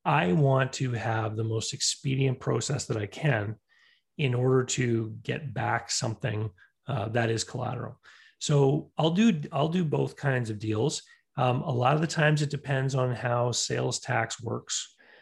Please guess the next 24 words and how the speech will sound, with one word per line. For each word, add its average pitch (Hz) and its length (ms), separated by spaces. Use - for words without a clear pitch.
So 123 400
here 170 240
where 139 180
I 131 80
live, 131 300
we 123 100
have 110 140
a, 104 200
a 107 140
value 110 400
added 110 240
tax 120 340
system. 180 380
And 117 180
so, 120 540
um, 120 320
every 143 180
time 139 220
a 113 40
car 127 280
is 110 100
bought 113 280
or 110 100
sold, 147 540